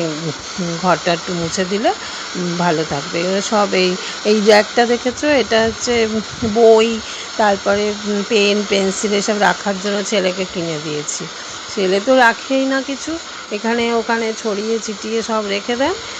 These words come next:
এই নেই পড়ে আছে, ওটা কিছুই রাখছে না। আমি বললাম, "কি রে, তোর জন্য এটা কিনে দিয়েছি, রাখছিস না?" উম, "রাখবো, রাখবো।" এটা বই, তারপর পেন, খাতা এসব রাখার জন্য, হালকা জিনিস রাখার জন্য এটা কিনে দিয়েছি। ও রাখছে না কিছু।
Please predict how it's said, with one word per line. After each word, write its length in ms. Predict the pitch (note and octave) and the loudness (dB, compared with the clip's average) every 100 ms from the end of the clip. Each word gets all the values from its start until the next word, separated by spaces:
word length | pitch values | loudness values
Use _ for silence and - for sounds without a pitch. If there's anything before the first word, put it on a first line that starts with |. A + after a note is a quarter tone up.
| - F#3 | -6 2
এই 340 | G3 G#3 G3+ | 4 4 2
নেই 340 | G#3 G3+ G3+ F#3+ | 2 2 2 0
পড়ে 300 | F3 D#3 D#3 | 0 0 0
আছে, 240 | D#3 - F3 | -2 -2 0
ওটা 180 | F3+ | 0
কিছুই 540 | F3 G3+ - - A#3 A3 | 0 -2 -4 0 2 4
রাখছে 420 | E3+ - - F#3 | 2 0 -4 -4
না। 180 | E3+ F3 | -2 0
আমি 160 | F#3 | 0
বললাম, 340 | G#3 G#3 G3+ G3+ B3+ | 2 2 2 -2 0
"কি 80 | |
রে, 120 | A3 E3+ | 0 0
তোর 160 | G3+ F#3+ | -2 0
জন্য 180 | A3 A3+ | 2 4
এটা 180 | A3 A3+ | 4 2
কিনে 360 | - A3+ A3+ | 2 2 4
দিয়েছি, 400 | G#3+ A3 A3+ B3 | 4 2 2 2
রাখছিস 560 | A3 G3+ - B3 A3+ - | 2 2 0 -4 -4 -2
না?" 80 | D4+ - - - - - | -4 -4 -10 -10 -12 -6
উম, 200 | G3 G3 C#4 | -2 2 4
"রাখবো, 340 | G#3+ D3+ D3 C#3 | 4 2 0 -4
রাখবো।" 340 | C#3 D3 D3 D3 - - - G#3 | -2 -4 -6 -8 -10 -10 -6 -2
এটা 260 | G#3 G#3 G3 | 2 2 2
বই, 340 | G#3 G3+ G3 G3 | 2 2 2 2
তারপর 320 | F#3+ F3 F#3 F3+ - | 4 4 0 -2 0
পেন, 340 | F3+ F3 E3+ - | 0 0 -4 -6
খাতা 440 | F3+ D#3 - E3+ | -6 -4 0 0
এসব 260 | E3+ - F#3 | 0 -2 -2
রাখার 320 | F3 D#3 E3+ E3+ G3 | -2 -2 -2 -4 -4
জন্য, 200 | G#3+ D4+ | -4 -2
হালকা 380 | A#3+ G3 F#3+ G3 | 0 0 0 -2
জিনিস 340 | F3+ F#3 F#3 | -2 -4 -4
রাখার 300 | F3+ E3 F3 F3 | -4 -4 -4 -4
জন্য 200 | G3 B3+ | -4 -4
এটা 180 | D4+ G3+ | -2 -2
কিনে 320 | - E3+ D3+ D3 | -2 -4 -4 -6
দিয়েছি। 360 | D3+ C#3+ - E3+ - - - - - - - F#3+ | -8 -6 -8 -8 -10 -10 -10 -10 -10 -10 -6 -2
ও 220 | G#3+ C#4 | 2 4
রাখছে 400 | C#4+ B3+ - C4+ | 4 4 2 -2
না 140 | C4 B3 | -2 -4
কিছু। 220 | B3 - | -8 -8